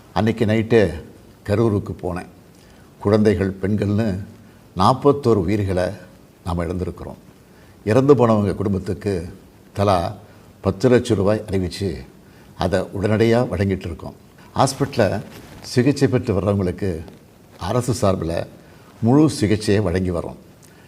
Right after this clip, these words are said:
நடந்த சம்பவங்களுக்கான முழுமையான, உண்மையான காரணத்தை ஆராய முன்னாள் நீதியரசர் அருணா ஜெகதீசன் அவர்கள் தலைமையில ஒரு நபர்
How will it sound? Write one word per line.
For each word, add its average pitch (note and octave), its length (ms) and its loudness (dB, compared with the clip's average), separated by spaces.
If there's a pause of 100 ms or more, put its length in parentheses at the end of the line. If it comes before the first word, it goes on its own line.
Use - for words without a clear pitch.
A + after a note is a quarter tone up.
(120)
நடந்த C#3+ 340 4
சம்பவங்களுக்கான G#2+ 640 2 (720)
முழுமையான, A2 520 2 (1160)
உண்மையான A2 440 2 (800)
காரணத்தை A#2 540 2
ஆராய G2+ 420 0 (640)
முன்னாள் G#2+ 380 2 (460)
நீதியரசர் G#2+ 680 0 (540)
அருணா C3 240 4 (140)
ஜெகதீசன் G#2 440 0
அவர்கள் E2 300 -6
தலைமையில F#2 400 -2 (680)
ஒரு A#2 280 2
நபர் G#2 200 2